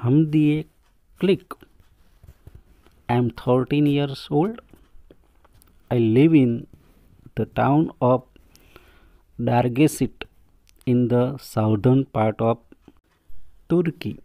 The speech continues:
હું તુર્કી દેશના દક્ષિણ ભાગના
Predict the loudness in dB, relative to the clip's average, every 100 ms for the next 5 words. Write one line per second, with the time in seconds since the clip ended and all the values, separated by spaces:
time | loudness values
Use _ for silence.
0 | -20 -20 -20 -20 -20 _ _ _ -12 -12
1 | -12 -20 -20 _ _ _ -10 -4 -4 -4
2 | -6 -4 -4 -8 -4 -4 -4 -12 -20 _
3 | _ _ _ -6 -2 -2 -6 -12 -12 -20
4 | -20 -20 -20 _ _ _ _ _ _ _
5 | _ -8 -6 -6 0 2 2 -2 -16 -20
6 | -16 -6 -4 -2 -2 -4